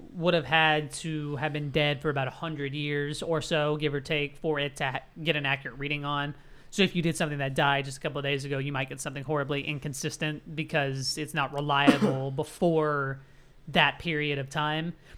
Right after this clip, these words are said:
And so I think people use that a lot. It's like, "Oh, well, look, this thing from fucking ten years ago was measured as, like, a thousand years ago," but they take the example of the thing that you have to, uh, allot a certain amount of time to a past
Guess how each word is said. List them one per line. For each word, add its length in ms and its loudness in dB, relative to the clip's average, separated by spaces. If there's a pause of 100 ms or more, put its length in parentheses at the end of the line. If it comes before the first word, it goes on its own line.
(420)
And 180 0
so 220 4
I 80 6
think 160 -2
people 240 -2
use 260 -4
that 220 4
a 20 0
lot. 380 2
It's 160 -4
like, 160 2
"Oh, 160 8
well, 180 4
look, 220 4
this 100 -4
thing 160 -2
from 160 -6
fucking 320 -2
ten 140 -4
years 220 -2
ago 260 2
was 320 0
measured 500 2
as, 160 0
like, 160 -2
a 80 0
thousand 380 4
years 160 -6
ago," 360 -4
but 300 0
they 140 4
take 180 -2
the 140 0
example 440 2
of 120 2
the 80 0
thing 460 0
that 380 0
you 200 0
have 140 4
to, 520 0
uh, 120 0 (500)
allot 500 6
a 80 -2
certain 260 -2
amount 200 -4
of 80 -12
time 400 0
to 160 -4
a 40 -4
past 680 2